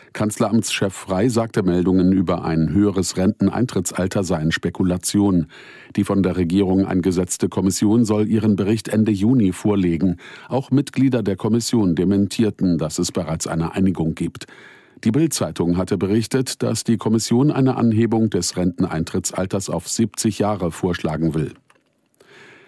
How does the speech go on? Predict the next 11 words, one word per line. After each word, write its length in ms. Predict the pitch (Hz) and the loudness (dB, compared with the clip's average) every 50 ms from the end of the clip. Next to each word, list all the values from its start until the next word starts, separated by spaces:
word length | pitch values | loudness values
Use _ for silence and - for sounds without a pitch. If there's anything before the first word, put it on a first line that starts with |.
| _ _ _ _ - | _ _ _ _ 0
Israel 500 | 147 147 - 147 131 110 113 139 156 135 | 0 0 2 2 2 4 4 4 4 2
hat 220 | 147 135 - - | 2 0 0 -2
alle 240 | 127 135 147 156 - | 0 2 0 0 0
Aktivisten 640 | 143 - - - 120 101 110 117 - - 135 131 | -2 -4 -2 0 2 2 2 0 0 0 0 2
der 100 | 113 113 | 2 2
sogenannten 580 | 98 92 104 95 107 101 98 104 85 107 104 95 | 2 0 0 2 2 2 2 2 2 2 2 2
Gaza-Hilfsflotte 1120 | 85 92 92 113 107 117 110 98 95 127 131 - - - - - - 110 90 95 - - - | 2 0 0 0 0 0 -2 0 0 0 0 -2 -4 -8 -8 -4 -2 -2 -2 -2 -2 -4 -2
aus 160 | 95 101 - | -2 -4 -2
dem 300 | - 117 104 104 101 95 | 0 0 2 2 4 4
Land 380 | 90 90 92 110 107 - - - | 2 2 2 0 -2 -4 -4 -8
abgeschoben. 720 | 98 - - - 98 87 - - - 92 85 104 92 | -8 -8 -6 -6 -4 -2 0 0 0 2 2 2 0